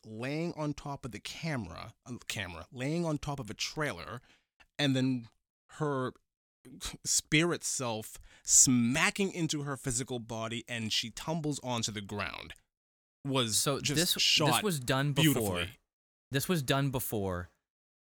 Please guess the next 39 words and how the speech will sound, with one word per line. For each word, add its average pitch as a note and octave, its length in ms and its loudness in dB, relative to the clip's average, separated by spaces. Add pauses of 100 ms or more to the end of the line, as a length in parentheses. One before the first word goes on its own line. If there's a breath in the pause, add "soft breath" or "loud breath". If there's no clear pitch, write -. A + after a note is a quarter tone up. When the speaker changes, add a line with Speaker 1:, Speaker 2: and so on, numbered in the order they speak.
(160)
Speaker 2:
in, A2 320 0 (500)
in C#3+ 120 2
another B2 360 2
movie F#2+ 480 -2
that - 100 -6
was - 120 -8
a G#2 60 -6
comedy, F#2+ 600 -4 (760)
a G2+ 60 -2
movie G#2+ 240 0
you A#2 140 -2
probably G#2+ 420 0
do A2 120 -4
not C3+ 180 0
like. F2 360 -4
And A2+ 120 -4
I A2+ 40 0
look C3+ 200 -2
back A#2 240 0
and A2+ 40 -4
I'm G#2 60 -2
like, G#2 180 -4
"Yeah, G#2+ 80 -2
that G2+ 120 -2
movie G2+ 120 -4
was F2 140 -6
dumb." D#2 400 -4 (420 soft breath)
Beverly D#3 340 0
Hills C3+ 300 0
Ninja G2+ 600 0
with F#2 180 -4
Chris A2 220 -4
Farley. F2+ 320 -2
Speaker 1:
Yeah, D#2+ 80 -8
that D2+ 140 -16
movie - 280 -18
was - 100 -6
so - 140 -2
stupid. - 400 -12